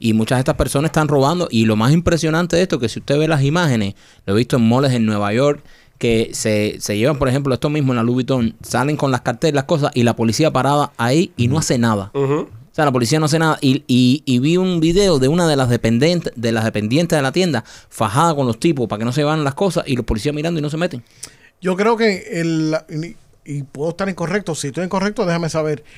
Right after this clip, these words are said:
Speaker 3: Pero yo creo que la póliza de Walmart
Speaker 1: Sí.
Speaker 3: es, "Deja que se lo lleven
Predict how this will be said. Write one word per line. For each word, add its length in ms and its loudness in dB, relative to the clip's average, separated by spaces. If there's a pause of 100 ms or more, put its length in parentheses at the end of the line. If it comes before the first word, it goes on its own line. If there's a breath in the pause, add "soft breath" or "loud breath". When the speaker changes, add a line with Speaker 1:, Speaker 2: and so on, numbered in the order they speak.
(240 loud breath)
Speaker 3:
Pero 160 0
yo 80 2
creo 180 0
que 60 2
la 140 2
póliza 340 -2
de 60 2
Walmart 400 2
Speaker 1:
Sí. 60 0
Speaker 3:
es, 40 -6
"Deja 220 0
que 80 -6
se 80 -2
lo 100 0
lleven 300 2